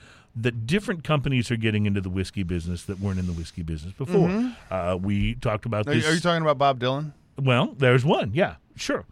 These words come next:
Speaker 1: Uh, and then there, you know, the Metallica
Speaker 2: Yeah,
Speaker 1: thing,
Speaker 2: yeah,
Speaker 1: of
Speaker 2: yeah.
Speaker 1: course, that was, uh, Dave Pickerel did their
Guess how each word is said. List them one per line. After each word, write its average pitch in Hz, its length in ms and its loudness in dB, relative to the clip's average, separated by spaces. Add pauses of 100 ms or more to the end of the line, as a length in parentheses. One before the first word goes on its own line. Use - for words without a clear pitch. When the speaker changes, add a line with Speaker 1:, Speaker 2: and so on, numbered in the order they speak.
(160)
Speaker 1:
Uh, 143 360 8
and 147 340 6
then 147 180 4
there, 143 240 6
you 151 120 2
know, 131 120 4
the 131 100 0
Metallica 120 460 2
Speaker 2:
Yeah, 113 60 2
Speaker 1:
thing, 156 320 2
Speaker 2:
yeah, - 60 0
Speaker 1:
of 127 60 -6
Speaker 2:
yeah. 120 60 -8
Speaker 1:
course, 143 240 2
that 139 120 0
was, 127 220 -2
uh, 127 140 2
Dave 123 260 0
Pickerel 123 300 -2
did 110 200 -4
their 110 260 0